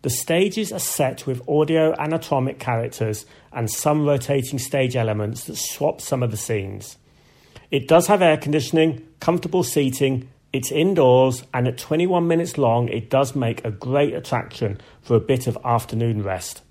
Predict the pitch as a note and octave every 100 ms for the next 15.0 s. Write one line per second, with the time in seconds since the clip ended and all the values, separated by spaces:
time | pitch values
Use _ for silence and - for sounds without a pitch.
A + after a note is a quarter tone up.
0 | _ _ _ _ _ _ - _ - A#2+
1 | - G#3 A#3 A3 G#3+ E3+ D#3+ C#3+ C#3 C3+
2 | D3 - D#3+ D#3 B2 D#3+ C3+ - A#2+ G#2+
3 | A2 G2+ A#2 G#2+ G2 F#2+ F#2 F2 - _
4 | - B2 C3 A#2+ D3 E3+ F3+ - D#3 D3+
5 | C#3 B2 B2 B2 A#2 B2 A#2 C3 B2+ B2+
6 | A#2+ A2 G2+ G#2 G#2 F#2 F2+ F#2 - _
7 | _ _ - - G#2+ G2 F3 G3 F#3+ F3+
8 | E3 F3+ E3+ - D3+ C#3+ C#3+ D3 D#3 D#3+
9 | - - A#2 G#2 G2+ F#2+ - - - C#3+
10 | C#3 B2+ B2 B2 A#2+ - C3+ D3 D3+ B2+
11 | B2+ B2 C3+ C3 C3+ C3 B2 B2+ A#2+ A#2+
12 | B2 - B2 B2 G#2 G2+ F2+ E2+ - -
13 | - - C3 B2+ C#3 C3 F3 D#3+ B2 -
14 | - F3 F3+ F3+ - - C#3+ B2 A#2+